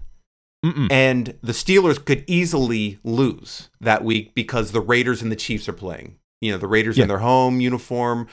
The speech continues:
Speaker 2: or their road uniform and the Chiefs in their home or some combination that looks really good together. So that's
Speaker 1: Yeah,
Speaker 2: just
Speaker 1: when you're
Speaker 2: a
Speaker 1: in a
Speaker 2: caveat.
Speaker 1: ballroom dancing competition, your,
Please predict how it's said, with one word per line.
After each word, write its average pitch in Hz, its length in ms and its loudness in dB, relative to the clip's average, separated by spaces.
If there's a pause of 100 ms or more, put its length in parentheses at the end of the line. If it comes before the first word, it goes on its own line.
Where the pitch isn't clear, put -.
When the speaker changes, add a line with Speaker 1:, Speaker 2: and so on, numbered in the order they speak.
(140)
Speaker 2:
or 113 100 -6
their 107 140 0
road 120 280 0
uniform 120 360 -4
and 101 80 -4
the 95 40 -8
Chiefs - 280 -8
in 104 40 -10
their 92 120 -6
home 127 320 0
or 107 40 -4
some 135 220 0
combination 131 480 0
that 92 120 -8
looks 110 280 -6
really 104 200 -4
good 92 260 -6
together. - 420 -14 (540)
So - 120 -8
that's 123 120 6
Speaker 1:
Yeah, 127 80 6
Speaker 2:
just 85 100 -2
Speaker 1:
when 120 80 4
you're 202 120 4
Speaker 2:
a 202 40 6
Speaker 1:
in 151 40 6
a 123 40 6
Speaker 2:
caveat. 110 80 4
Speaker 1:
ballroom 165 440 8
dancing 143 380 4
competition, 147 640 4
your, 123 200 6